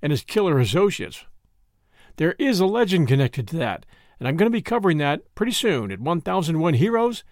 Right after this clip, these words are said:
Legends, Histories, and Mysteries. So keep your eyes and ears peeled for that one.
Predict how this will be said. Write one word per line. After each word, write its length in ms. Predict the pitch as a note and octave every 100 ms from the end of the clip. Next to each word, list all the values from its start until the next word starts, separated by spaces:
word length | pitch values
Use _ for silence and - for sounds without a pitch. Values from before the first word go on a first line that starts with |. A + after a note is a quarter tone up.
| _ -
Legends, 460 | F#3 E3+ G#3 F#3
Histories, 420 | A3 - A#3 G3
and 140 | D#3+ D#3
Mysteries. 480 | F#3+ - E2 C#2+ - _ _ _ - -
So 160 | - C3+
keep 240 | A#3 G#3+
your 120 | G3
eyes 220 | G3+ G#3
and 100 | F3
ears 260 | G#3+ G3 D3+
peeled 300 | - G#3 F3+
for 120 | E3+
that 200 | E3 F3
one. 200 | G2+ -